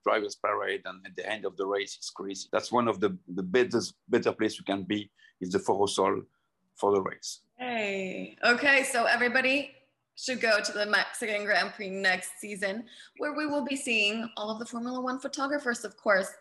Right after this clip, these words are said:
Speaker 2: So my previous guest has a question for you, actually.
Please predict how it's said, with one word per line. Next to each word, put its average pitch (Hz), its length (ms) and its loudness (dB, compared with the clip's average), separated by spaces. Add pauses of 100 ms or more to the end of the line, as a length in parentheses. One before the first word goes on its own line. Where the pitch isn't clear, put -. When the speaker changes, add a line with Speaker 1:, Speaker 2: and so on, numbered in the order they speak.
(140)
Speaker 2:
So 254 760 4
my 262 180 2
previous 330 480 -2
guest 233 300 2 (180)
has 214 160 0
a 226 40 -8
question 180 420 -10
for - 160 -12
you, - 200 -10
actually. 214 600 -2